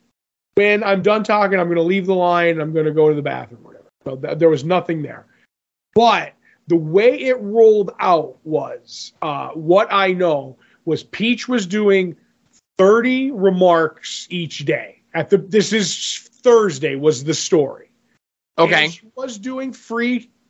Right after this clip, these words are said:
Speaker 1: signatures, but I
Speaker 2: Right.
Speaker 1: believe she, she even said, uh, "Free signatures for ten, then get back in line." You know what I
Speaker 2: Yes.
Speaker 1: mean? Don't be, "Here's a hundred,"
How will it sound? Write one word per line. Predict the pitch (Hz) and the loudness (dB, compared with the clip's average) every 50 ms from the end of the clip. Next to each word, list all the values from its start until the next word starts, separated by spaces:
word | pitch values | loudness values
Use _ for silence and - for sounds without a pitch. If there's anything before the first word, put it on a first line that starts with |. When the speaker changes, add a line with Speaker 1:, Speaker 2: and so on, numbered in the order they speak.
| _ | _
Speaker 1:
signatures, | - - - - - 254 247 190 185 170 156 - - 143 135 139 156 160 160 - - _ _ _ _ _ _ _ _ _ _ _ _ _ _ _ _ - | -16 -12 -8 -2 0 0 0 2 0 -2 -4 -4 -4 -6 -6 -6 -6 -8 -10 -16 -20 _ _ _ _ _ _ _ _ _ _ _ _ _ _ _ _ 2
but | 202 208 208 208 | 2 4 4 2
I | 214 | 2
Speaker 2:
Right. | 180 196 202 | 2 2 0
Speaker 1:
believe | 196 220 220 185 | 0 -4 -10 -12
she, | - - - 202 - _ _ _ _ - 147 | -14 -14 -16 -18 -20 _ _ _ _ -20 -20
she | - - 196 190 | -18 -14 -12 -10
even | 190 180 190 180 | -10 -8 -8 -8
said, | - - 202 190 - - - _ _ 208 | -4 -2 0 -2 -2 -4 -10 _ _ -4
uh, | 175 170 165 | -2 -2 -2
"Free | 156 - - - 196 214 214 - | -2 -4 -6 -4 -2 0 0 -2
signatures | - - 220 208 190 175 - 202 190 180 190 - - - - _ _ | -2 -2 -2 -2 -2 -2 -2 0 -2 -2 -2 -8 -20 -20 -20 _ _
for | - 320 254 254 247 | -6 -2 0 0 0
ten, | 247 - - 240 240 233 226 214 208 | 0 -2 -2 0 2 2 0 0 -2
then | 220 226 202 | -4 -2 0
get | 175 202 196 - | 0 -2 0 0
back | 202 175 160 143 - | -2 -2 -2 -4 -6
in | 165 156 143 | -8 -10 -10
line." | 127 - - _ _ _ _ | -12 -18 -20 _ _ _ _
You | 160 | -4
know | 165 165 | -2 0
what | 175 | 0
I | 185 | 2
Speaker 2:
Yes. | 180 143 - 196 185 175 | 0 0 0 -4 -8 -12
Speaker 1:
mean? | 180 - _ _ _ _ _ _ _ _ | -16 -18 _ _ _ _ _ _ _ _
Don't | - 190 190 196 196 202 202 | -2 0 0 0 0 -2 -4
be, | 220 208 202 196 190 190 180 151 - _ _ _ _ _ | -2 -2 0 0 0 -2 -2 -4 -8 _ _ _ _ _
"Here's | - 196 202 202 165 | 0 2 2 4 4
a | 196 185 | 2 0
hundred," | 147 127 151 208 214 202 185 160 165 160 151 143 139 139 143 135 | 0 0 0 0 0 0 0 0 2 2 2 2 0 -4 -8 -12